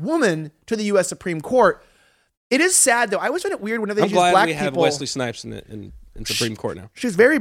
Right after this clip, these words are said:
Speaker 1: yeah, she's very
Speaker 2: <laughs>
Speaker 1: black. I mean, you, it's, why do they do that and use an underexposed picture that, like, really emphasizes, like, she black? Like, I mean, it's not
Speaker 2: Well,
Speaker 1: just,
Speaker 2: yeah,
Speaker 1: like, a
Speaker 2: you
Speaker 1: normal
Speaker 2: almost can't
Speaker 1: picture.
Speaker 2: even see anything in this picture.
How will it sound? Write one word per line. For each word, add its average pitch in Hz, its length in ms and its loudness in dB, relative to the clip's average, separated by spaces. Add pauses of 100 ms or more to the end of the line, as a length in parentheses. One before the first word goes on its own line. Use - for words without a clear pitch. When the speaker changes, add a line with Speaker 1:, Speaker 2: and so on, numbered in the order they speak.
(100)
Speaker 1:
yeah, 196 160 2 (100)
she's 226 180 -4
very 247 300 0
Speaker 2:
<laughs> - 0 -
Speaker 1:
black. 180 420 2
I - 40 -8
mean, 180 100 -2
you, 180 100 -4 (140)
it's, - 260 0 (380)
why 466 160 2
do 605 60 2 (100)
they 415 60 -2
do 294 180 2
that 214 180 0
and 202 80 -4
use 247 120 -2
an 226 120 -6
underexposed 226 840 0
picture 190 400 -4
that, 165 140 -4
like, 170 160 -6
really 214 400 -4
emphasizes, 160 680 -4
like, 135 140 -10
she 247 140 -4
black? 151 520 -2
Like, 175 180 0
I 202 40 2
mean, 220 100 2
it's 214 100 -2
not 285 120 2
Speaker 2:
Well, - 80 2
Speaker 1:
just, - 40 2
Speaker 2:
yeah, 240 40 6
Speaker 1:
like, 214 60 4
a - 20 2
Speaker 2:
you - 20 2
Speaker 1:
normal 220 200 8
Speaker 2:
almost 233 80 2
can't - 100 2
Speaker 1:
picture. 127 160 0
Speaker 2:
even 294 100 2
see 156 140 -2
anything 120 300 -6
in 101 80 -12
this 95 100 -16
picture. - 260 -14